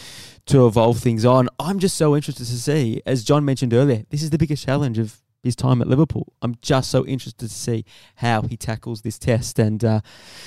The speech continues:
yeah, and, and we'll see, we'll see how it happens, and we'll see which team he puts out on paper.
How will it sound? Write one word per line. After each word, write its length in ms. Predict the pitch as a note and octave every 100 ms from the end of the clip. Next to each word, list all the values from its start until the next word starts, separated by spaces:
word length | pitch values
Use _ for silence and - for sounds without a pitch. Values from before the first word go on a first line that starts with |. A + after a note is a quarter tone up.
| -
yeah, 260 | - C3 D3
and, 100 | A#2+
and 140 | A#2
we'll 100 | B2
see, 240 | B2+ D#3 C3+
we'll 120 | C3
see 320 | A#2+ - E3
how 160 | D3+ C3+
it 60 |
happens, 360 | B2+ D3 - B2
and 100 | C3
we'll 80 | C3+
see 160 | -
which 160 | D3+ -
team 160 | D3+ D#3
he 60 |
puts 240 | D3+ D#3+ -
out 120 | D#3
on 80 | D#3+
paper. 380 | D3+ G#3 -